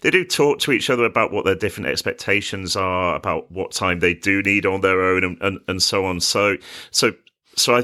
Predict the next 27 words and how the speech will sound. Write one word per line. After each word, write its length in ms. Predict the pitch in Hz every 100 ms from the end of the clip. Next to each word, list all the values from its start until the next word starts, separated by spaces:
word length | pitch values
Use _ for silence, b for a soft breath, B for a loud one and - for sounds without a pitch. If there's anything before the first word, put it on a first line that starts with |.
| -
I 40 | -
think 360 | 147 107 -
it 120 | 107 107
is 360 | 117 - -
definitely 460 | - 107 104 98 90
something 420 | - 85 92 85
that 180 | 85 -
we 100 | 87
should, 400 | - 87 - -
um, 340 | 85 85 82 - b b b b b _ 90
we 160 | 82
should 240 | 85 78 87
look 220 | 85 85
at. 340 | 82 - - -
Um, 400 | 90 90 87 85 B B
I, 120 | - -
I 60 | 107
probably 320 | - 104 95
want 480 | 95 92 95 _ -
to 160 | 95 - - -
add 200 | 95 92
in 200 | 95 90
the 80 | 90
sort 240 | - 92
of 320 | 92 85 - B B B B -
rider 540 | 95 95 92 92 92
that 400 | 85 92 90 92